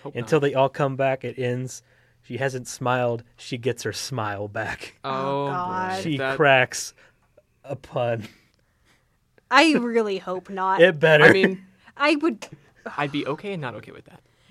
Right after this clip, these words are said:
Speaker 3: I think that'd be
Speaker 2: It's
Speaker 3: a
Speaker 1: Not
Speaker 2: it's
Speaker 1: okay
Speaker 2: a
Speaker 1: with,
Speaker 2: nice
Speaker 1: with her
Speaker 2: happy
Speaker 1: doing
Speaker 2: ending.
Speaker 1: nothing.
Speaker 2: It's,
Speaker 1: I'm not okay
Speaker 2: yeah.
Speaker 1: with her doing nothing. Maybe she's angry and, like, going around beating <laughs> up the entire time.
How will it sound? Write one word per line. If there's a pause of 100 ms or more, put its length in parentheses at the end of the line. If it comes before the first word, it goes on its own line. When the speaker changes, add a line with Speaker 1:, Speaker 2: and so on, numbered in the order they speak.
(140)
Speaker 3:
I
think
that'd
be
Speaker 2:
It's
Speaker 3:
a
Speaker 1:
Not
Speaker 2:
it's
Speaker 1:
okay
Speaker 2:
a
Speaker 1:
with,
Speaker 2:
nice
Speaker 1:
with
her
Speaker 2:
happy
Speaker 1:
doing
Speaker 2:
ending.
Speaker 1:
nothing.
Speaker 2:
It's,
Speaker 1:
I'm
not
okay
Speaker 2:
yeah.
Speaker 1:
with
her
doing
nothing.
Maybe
she's
angry
and,
like, (320)
going
around
beating (120)
<laughs>
up
the
entire
time.